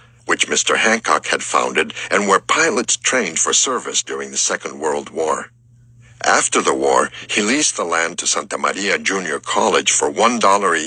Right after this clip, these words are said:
year, and when the new campus was built, it was renamed Allan Hancock College. "He's a very generous man," I said. "An extraordinary man. He owns and operates Rosemary Farm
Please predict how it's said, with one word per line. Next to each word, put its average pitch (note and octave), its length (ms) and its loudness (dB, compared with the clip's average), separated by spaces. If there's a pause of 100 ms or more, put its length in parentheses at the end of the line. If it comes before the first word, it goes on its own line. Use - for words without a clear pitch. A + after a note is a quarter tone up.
(140)
year, D2 280 0 (220)
and F2 160 0
when F2 100 0
the F#2 160 -2
new C#3+ 120 0
campus A#2+ 480 2
was - 180 0
built, D#2 380 0 (200)
it - 180 -2
was G2 180 2
renamed G2 600 0 (260)
Allan F#2 400 2 (120)
Hancock D2+ 480 -2
College. - 560 0 (760)
"He's F#2+ 160 0
a G#2 140 4
very A#2 160 4
generous F2+ 460 2
man," B2 320 2
I C#2 100 2
said. C2+ 340 -2 (840)
"An C2+ 120 -4
extraordinary G#2+ 840 -4
man. B1 420 -12 (460)
He G#2 140 2
owns B2 340 4
and F2 140 2
operates F#2 500 2
Rosemary F#2+ 580 -2
Farm D2 540 0